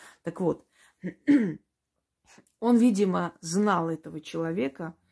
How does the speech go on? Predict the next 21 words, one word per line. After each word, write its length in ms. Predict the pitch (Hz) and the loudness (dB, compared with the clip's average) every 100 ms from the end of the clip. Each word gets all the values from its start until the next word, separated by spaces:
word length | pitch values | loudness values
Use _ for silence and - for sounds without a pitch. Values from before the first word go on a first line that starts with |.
| _ - - _ | _ -20 -20 _
и 80 | - | -2
он, 160 | 196 202 | 0 2
видимо, 340 | 208 196 185 | 2 2 0
хотел 360 | 180 175 208 190 | -2 -4 -2 -4
попросить 680 | 190 175 180 170 214 202 - | -6 -10 -8 -6 -6 -6 -6
его, 400 | 165 185 269 - _ - _ | -4 -2 -2 -4 _ -20 _
может 400 | - 202 285 269 | 0 4 4 2
быть, 200 | 233 247 | -2 -4
молебен 920 | 185 185 240 220 214 190 180 185 190 - | -4 -2 0 2 2 0 -2 -4 -8 -14
отслужить, 800 | 180 175 - 196 190 180 185 - | -16 -14 -12 -8 -4 -2 -4 -6
дать 260 | - 170 - | -6 -6 -4
ему 200 | 175 175 | -2 0
энергию 480 | 175 175 170 - 170 | 0 0 -2 -4 -4
уйти 400 | 175 170 165 165 | -4 -4 -4 -2
в 80 | 165 | -2
мир 320 | 165 165 165 | -2 -2 -2
иной, 420 | 165 165 160 160 | -4 -4 -4 -4
может 320 | 165 214 208 | -4 -4 -4
быть, 120 | 190 190 | -6 -8
что-то 260 | 175 165 | -10 -8
еще. 360 | 170 - 165 | -8 -8 -10